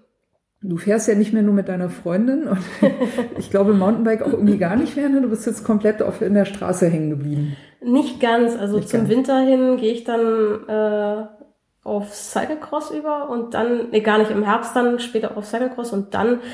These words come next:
Speaker 2: äh, wenn das auch nicht mehr fahrbar ist, dann gehe ich aufs Mountainbike.
Speaker 1: Mhm. <laughs> Genau. Und, äh, du, äh, du hast dir, damit du, äh,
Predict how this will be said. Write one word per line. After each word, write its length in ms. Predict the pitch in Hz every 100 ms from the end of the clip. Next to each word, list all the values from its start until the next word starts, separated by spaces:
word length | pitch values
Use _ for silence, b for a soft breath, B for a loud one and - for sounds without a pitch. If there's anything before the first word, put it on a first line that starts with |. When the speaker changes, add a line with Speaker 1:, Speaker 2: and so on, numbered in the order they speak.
| B B B B
Speaker 2:
äh, 380 | - 226 214 208
wenn 120 | 214
das 140 | 214 214
auch 80 | 226
nicht 120 | 220
mehr 100 | 220
fahrbar 420 | - 214 214 202
ist, 140 | 202 -
dann 260 | 196 196
gehe 80 | 196
ich 80 | 196
aufs 100 | 196
Mountainbike. 440 | - 185 - - - _ -
Speaker 1:
Mhm. 440 | 208 180 208 - - -
<laughs> 320 | 269 269 254
Genau. 320 | 185 156 147 143 B B B B B
Und, 220 | - 214 208
äh, 200 | 220 214
du, 120 | 208
äh, 260 | 208 269 185
du 200 | 220 208
hast 240 | 220 226 285
dir, 460 | 294 285 269 -
damit 300 | 214 214 220 214
du, 220 | 220 220
äh, 840 | 214 202 208 208 208 208 208 202